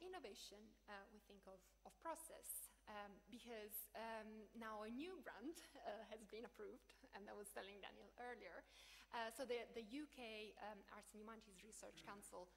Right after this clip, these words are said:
gave further money for a project, um, that will look at the contemporary heritage of Iron Age, Roman, and early medieval pasts in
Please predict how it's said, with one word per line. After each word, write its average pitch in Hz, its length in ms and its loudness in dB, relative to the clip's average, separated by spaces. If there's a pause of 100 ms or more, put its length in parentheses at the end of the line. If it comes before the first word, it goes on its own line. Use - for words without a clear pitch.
(180)
gave 220 180 2 (380)
further 285 320 8
money 196 320 -4
for 208 100 -6
a - 140 -14
project, - 580 -2 (140)
um, 190 180 0 (600)
that - 320 2
will 240 240 0
look 220 240 -2
at - 160 -2 (320)
the 214 160 -2
contemporary 233 480 -2
heritage 202 400 -4
of 196 80 -6
Iron 202 320 -2
Age, 190 240 -6
Roman, 190 320 -6
and 175 240 -12 (240)
early 262 240 4
medieval 175 480 -8
pasts - 640 -10
in 202 80 -10